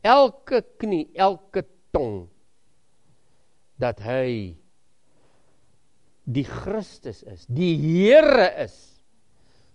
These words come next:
tot die heerlikheid van God die Vader. Daar's 'n vierde gedagte.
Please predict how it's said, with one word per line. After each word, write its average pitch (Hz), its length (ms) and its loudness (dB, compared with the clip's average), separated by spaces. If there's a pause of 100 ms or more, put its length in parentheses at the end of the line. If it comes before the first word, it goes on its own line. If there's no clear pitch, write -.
(200)
tot 123 180 -8
die 107 160 -8
heerlikheid 113 420 -10 (520)
van - 280 -10
God 107 240 -10
die 98 120 -12
Vader. 101 380 -14 (580)
Daar's 160 260 0
'n 180 60 -2
vierde 269 440 -6
gedagte. 87 600 -12